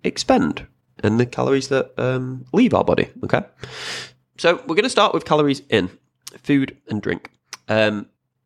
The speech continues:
and our calories are broken down into three main macronutrients, and there is a fourth one. So we have protein, you'll hear me talk about that a lot.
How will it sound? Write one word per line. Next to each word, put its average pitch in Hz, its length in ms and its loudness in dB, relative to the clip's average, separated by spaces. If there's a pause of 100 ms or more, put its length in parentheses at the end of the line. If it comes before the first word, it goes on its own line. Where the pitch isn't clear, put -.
(140)
and 147 100 2
our 160 80 4
calories 196 400 0
are 185 60 -2
broken 160 480 0
down 101 440 2
into 107 840 -4
three 226 340 2
main 139 280 4
macronutrients, 95 800 -2 (720)
and 120 140 2
there 123 80 4
is 113 80 2
a 110 60 -2
fourth 92 260 -2
one. - 120 -14 (440)
So 107 160 0
we 107 80 2
have 104 280 2 (440)
protein, 135 480 2 (560)
you'll 82 240 -8 (140)
hear 101 140 -2
me 110 80 -4
talk 107 200 -4
about 107 200 -6
that 92 100 -4
a - 20 -2
lot. 127 240 -4